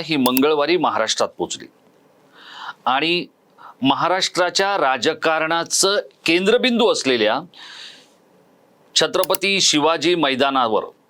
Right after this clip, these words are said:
म्हणजे तुम्हा आम्हा सगळ्यांच्या शिवाजी पार्कवर राहुल गांधींची एक जाहीर सभा ही रविवारी होणार आहे. या सभेच्या आधीच राहुल गांधी यांचे अत्यंत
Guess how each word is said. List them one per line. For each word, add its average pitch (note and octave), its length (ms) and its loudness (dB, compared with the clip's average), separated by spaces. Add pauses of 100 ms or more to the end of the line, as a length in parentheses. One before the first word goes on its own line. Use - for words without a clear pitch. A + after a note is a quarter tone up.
(280)
म्हणजे G#3+ 280 2
तुम्हा F#3 420 0
आम्हा D#3 180 2
सगळ्यांच्या C#3+ 600 0
शिवाजी F#3+ 380 2
पार्कवर C3 600 0 (720)
राहुल F3+ 400 2
गांधींची D3+ 720 0 (120)
एक D#3 320 -2 (960)
जाहीर D3 320 2
सभा A2 340 2 (400)
ही F3 120 2
रविवारी E3+ 440 2
होणार C3 280 0
आहे. B2 260 -6 (500)
या F#3 280 2
सभेच्या G3+ 580 2
आधीच C#3 400 0
राहुल E3 360 2
गांधी F3+ 420 0
यांचे E3 280 0
अत्यंत F3+ 360 -2